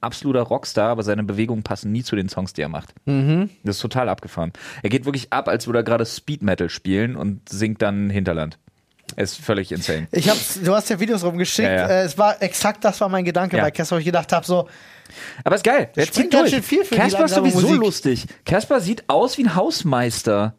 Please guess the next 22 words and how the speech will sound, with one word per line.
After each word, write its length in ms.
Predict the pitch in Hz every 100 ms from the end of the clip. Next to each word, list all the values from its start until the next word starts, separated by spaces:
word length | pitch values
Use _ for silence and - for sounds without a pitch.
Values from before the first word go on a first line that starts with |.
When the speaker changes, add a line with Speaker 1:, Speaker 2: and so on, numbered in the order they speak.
| -
Speaker 1:
der 180 | 127 123
aus 200 | 165 -
Versehen 480 | 247 156 147 208
noch 200 | 151 185
auf 180 | - 185
der 100 | 214
Bühne 300 | 156 175 269
steht 320 | - - 147
und 100 | 127
dann 180 | 131 139
halt 160 | 147 -
einfach 260 | 110 120
anfängt. 340 | 87 104 - 90 - - _ -
Speaker 3:
Weil 180 | 156 180
mein 240 | 208 185 349
Gedanke 420 | 392 320 392 330
war, 320 | 226 269 339 - _
ich, 220 | - 165 - -
ich 200 | 240 156
bin 160 | - 254
ja 140 | 254
selber 560 | 185 233 220 196 170